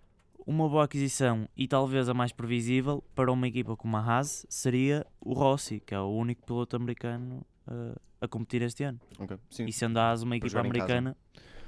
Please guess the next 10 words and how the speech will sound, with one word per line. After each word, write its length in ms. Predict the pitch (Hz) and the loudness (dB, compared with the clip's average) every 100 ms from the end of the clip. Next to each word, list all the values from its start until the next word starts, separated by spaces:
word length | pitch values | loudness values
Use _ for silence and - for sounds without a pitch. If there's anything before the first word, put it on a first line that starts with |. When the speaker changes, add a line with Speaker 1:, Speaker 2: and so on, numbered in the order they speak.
| - - | -14 -6
Speaker 2:
Eh, 280 | 120 120 120 | 2 4 6
ok, 280 | 120 - 113 - | 4 2 -2 0
o 140 | 139 | -2
teu 160 | 135 143 | 0 0
para, 420 | 139 120 110 107 - | 0 0 0 -2 -2
eh, 100 | 107 | -4
sobre 240 | - 113 | -2 -4
a 20 | |
McLaren, 600 | 110 107 110 110 120 123 - | -4 -2 -2 -2 -2 -6 -8
eh, 460 | 104 104 98 95 | -4 -2 -2 -4